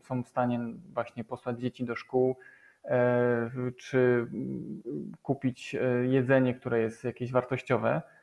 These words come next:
I, i ten krąg biedy się zamyka i, i oni są po prostu bezradni w tej,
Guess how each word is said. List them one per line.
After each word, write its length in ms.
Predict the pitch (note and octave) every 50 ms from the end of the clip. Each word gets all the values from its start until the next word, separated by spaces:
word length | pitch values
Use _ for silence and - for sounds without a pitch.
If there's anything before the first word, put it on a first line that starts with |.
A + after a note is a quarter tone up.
| - _ _ _
I, 180 | - D3 -
i 60 | D3+ D3+
ten 180 | - C#3+ C#3+
krąg 340 | - - D#3 D#3+ D3+ C#3 C3+
biedy 240 | C3 D3+ D3+ D3 C#3+
się 120 | - D3+
zamyka 540 | C3 C#3 C3 B2+ B2 A#2+ - - B2+ C3+ C#3+
i, 320 | - - C3+ C3+ C3+ C3+
i 60 | C#3 C3+
oni 140 | C3+ C#3
są 160 | C3 - C#3+ C3+
po 60 | C3+
prostu 240 | C3 C3+ - - C#3
bezradni 720 | C3+ C#3 C3+ D3 D3 C3+ C3+ B2+ C3 B2+ B2+ B2+ B2+ B2
w 360 | B2 - - - - - _ _
tej, 440 | - B2+ B2 A#2+ A#2+ A#2+ B2 A#2+